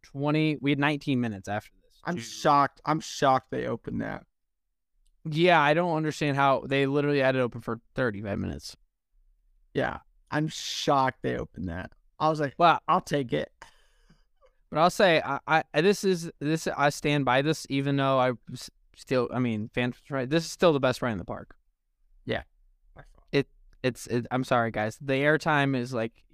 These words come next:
Speaker 1: you guys hype this ride up, but you guys hype the other ride. This ride is, one, got so many elements, you don't even know where you're going half the time. Uh,
Speaker 2: And it's,
Speaker 1: So
Speaker 2: it's a really compact layout too.
Speaker 1: Yeah,
Speaker 2: For how,
Speaker 1: it's like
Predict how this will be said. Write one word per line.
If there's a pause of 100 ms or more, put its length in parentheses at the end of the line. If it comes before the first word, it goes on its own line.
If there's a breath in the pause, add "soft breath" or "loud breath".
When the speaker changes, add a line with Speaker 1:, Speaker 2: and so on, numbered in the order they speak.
(120)
Speaker 1:
you
guys
hype
this
ride
up,
but
you
guys
hype
the
other
ride.
This
ride
is, (320)
one,
got
so
many
elements,
you
don't
even
know
where (100)
you're
going
half
the
time. (440)
Uh, (1300)
Speaker 2:
And
it's,
Speaker 1:
So
Speaker 2:
it's
a
really
compact
layout
too. (600)
Speaker 1:
Yeah,
Speaker 2:
For
how,
Speaker 1:
it's
like